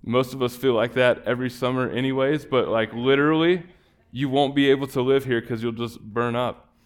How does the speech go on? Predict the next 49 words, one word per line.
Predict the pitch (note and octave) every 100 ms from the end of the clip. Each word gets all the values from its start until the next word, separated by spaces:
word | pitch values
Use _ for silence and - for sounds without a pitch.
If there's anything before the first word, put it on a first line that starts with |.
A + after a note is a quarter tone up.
| _ _ _
because | B2+ A#2+
global | A#2+ A#2+ C3 B2+
warming | A#2 B2+ C3 C#3
or | - A#2+
whatever | A2 A#2+ B2 C3 B2+
it | A#2+
is | A#2+ B2+ -
that | A2+
is | G#2
causing | - C#3 B2+ A#2 A2
it. | G2+ A2 _ _ -
But | B2+
we | B2+ B2+
see | C3 D3
that | C#3+ B2 - -
whether | A#2 A#2
it's | A2+
global | - A#2 B2 C3+
warming, | B2 A#2+ A#2+ A#2+ A#2+
whether | A2 G#2+
it's | G#2+
the | -
crazy | - A#2+ B2+ B2+
weather | A#2 A2 G#2+
patterns | A#2 A2 A2+ G#2+
that | A2
are |
taking | G2 A2 G#2+ A2
place, | - G#2 G2+ - _ _ -
whether | - A2 A2
it | A#2 A2
is | G#2 -
tsunamis, | - A2+ G#2+ G#2+ A#2+ A#2+ A#2+ A#2+ -
earthquakes, | A2+ A2 - A#2 G#2+ G#2 - _ _ _ _
forest | A2+ A#2 A#2 -
fires, | G#2+ G#2+ A2+ A2
I |
saw | - A2
the | G2+
white | F#2+ G#2+ -
tanks | B2+ A2+ A2+
on | - G#2+
fire | - A2 G#2+ G2
the | G#2+
other | G#2 F#2+
night. | G2+ G#2+ -
That | G#2+ G#2
was | G2+
insane. | F#2+ - A2 A2+ A2+